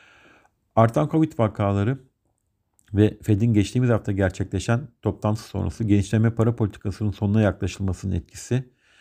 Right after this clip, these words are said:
e, bu sabah, e, A B D vadeli endeksleri üzerine negatif bir fiyatlamaya neden oluyor. Asya piyasaları da A B D vadeli endeksleri negatif görünümü takip etmekte.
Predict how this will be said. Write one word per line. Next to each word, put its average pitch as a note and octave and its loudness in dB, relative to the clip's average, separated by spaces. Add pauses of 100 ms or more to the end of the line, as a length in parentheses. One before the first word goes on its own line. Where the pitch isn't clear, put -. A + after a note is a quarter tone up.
(300)
e, G2 -2
bu B2+ -2
sabah, A2 2 (440)
e, G2+ 0
A G2 2
B G#2+ 2
D B2 0 (100)
vadeli G#2+ 2
endeksleri G2 -2
üzerine F#2+ -2
negatif F#2 0
bir F2+ -14
fiyatlamaya F2+ 0
neden E2+ 0
oluyor. D#2+ -6 (760)
Asya C3 2
piyasaları G2 0
da B2 -2
A G#2+ 0
B A2 2
D A2+ 2
vadeli G#2+ 2
endeksleri G#2 -4
negatif G#2+ -4
görünümü G2+ -2
takip F2+ 0
etmekte. - -10